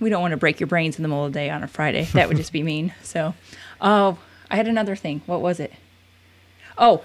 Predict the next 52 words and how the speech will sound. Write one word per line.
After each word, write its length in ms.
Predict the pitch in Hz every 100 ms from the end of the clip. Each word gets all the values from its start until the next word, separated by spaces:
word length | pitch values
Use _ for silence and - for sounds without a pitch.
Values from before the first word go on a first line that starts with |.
| -
if 100 | 220
you 120 | 233
haven't 420 | 214 262 - - 185
<laughs> 0 |
joined 420 | - 220 269 226
our 160 | 180 170
free 240 | 196 208
Facebook 420 | - 160 - 156
group, 300 | - 160 165 - -
um, 420 | - 190 180 180 - - - -
it's 140 | 202
called 220 | - - 202
Landscaping 480 | 240 254 240 233
Business 280 | 208 202 208
Owners, 300 | 190 185 185
and 100 | 185
you 60 | 175
probably 260 | 214 220
wanna 180 | 220 208
hop 200 | 202 175
in 100 | -
on 140 | 170 170
there, 300 | 160 156 165 - - -
um, 360 | 190 190 185 -
'cause 220 | - 202
we've 120 | 196
got 160 | 226 226
a 60 |
new 120 | 240
moderator 500 | 254 226 214 208 196
in 160 | 202 196
there. 220 | 185 180
Her 180 | 185 202
name 240 | 190 190
is 140 | 170 156
Laura 320 | 196 190 185
Reale. 520 | 165 175 175 170 175
She's 260 | 170 - 220
been 160 | 294 302
in 80 |
the 60 | 220
group 220 | 202 196
for 120 | -
a 80 | -
while, 440 | 151 180 156 143 165
but 200 | 185 -
she 380 | 247 247 240
is, 200 | 185 190
like, 360 | 175 156 151 - - - - - -
mm, 520 | 165 165 160 156 156
legit 400 | 165 165 202 214
marketing 680 | 190 180 185 185 175 170 170